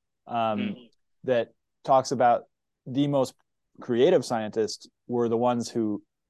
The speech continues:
Speaker 1: d-, uh, instead of specializing, which is the scientism kind of goal, uh, they, they did specialize, but first they went broad. They went really, really, really broad, and then over time found a niche inside of a specialization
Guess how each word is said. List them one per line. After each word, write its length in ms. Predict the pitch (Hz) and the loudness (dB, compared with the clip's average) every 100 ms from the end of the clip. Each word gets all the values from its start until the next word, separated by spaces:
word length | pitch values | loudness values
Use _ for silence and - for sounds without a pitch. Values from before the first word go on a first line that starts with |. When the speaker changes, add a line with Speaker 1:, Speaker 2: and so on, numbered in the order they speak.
| 120 | -8
Speaker 1:
d-, 140 | 110 123 | -6 -6
uh, 260 | 117 110 107 | -4 -4 -4
instead 300 | 117 - 123 | -6 -2 -2
of 100 | 101 | -2
specializing, 760 | - 131 - 127 110 107 107 107 | -2 -2 0 0 0 0 -6 -6
which 180 | 101 | -8
is 140 | 107 95 | -10 -10
the 100 | 98 | -10
scientism 680 | - 107 104 104 98 101 101 | -6 -6 -6 -8 -10 -10 -12
kind 200 | 101 95 | -10 -12
of 120 | 90 - | -12 -10
goal, 380 | 160 117 107 104 _ _ _ - | -2 -2 -2 -8 _ _ _ -4
uh, 300 | 107 101 95 | -2 -2 -4
they, 440 | - 117 113 107 - | -6 -2 -2 -2 -6
they 180 | 107 110 | -6 -2
did 180 | 101 156 | 0 0
specialize, 600 | - 110 - 110 92 90 | 0 -2 -2 -2 -2 -4
but 240 | - 95 | -8 -10
first 320 | - 127 127 120 | -4 -4 -2 -4
they 100 | 110 | -6
went 220 | 104 90 | -6 -4
broad. 440 | 117 107 92 87 _ _ _ _ | 2 2 2 -4 _ _ _ _
They 80 | 95 | -12
went 160 | 95 98 | -10 -6
really, 380 | 117 131 127 | 0 2 2
really, 300 | 117 123 123 | 2 2 2
really 260 | 113 117 107 | 2 0 0
broad, 420 | 104 101 92 85 - _ _ _ - | -2 0 0 -4 -12 _ _ _ -10
and 220 | 110 110 | -6 0
then 460 | 120 120 107 104 - | 0 0 -2 -4 -6
over 220 | 123 107 | -6 -6
time 640 | 101 - 135 117 107 98 92 - | -6 -2 0 0 -4 -8 -10 -8
found 380 | 135 120 120 110 | -4 -2 -2 -4
a 80 | 98 | -4
niche 420 | 101 117 107 - | -4 -4 -4 -8
inside 480 | 117 110 - 107 101 | -10 -8 -4 -2 -2
of 100 | 98 | -4
a 120 | 95 | -8
specialization 960 | 90 95 - 90 87 110 120 - 92 | -8 -10 -8 -8 -4 -2 -2 -4 -12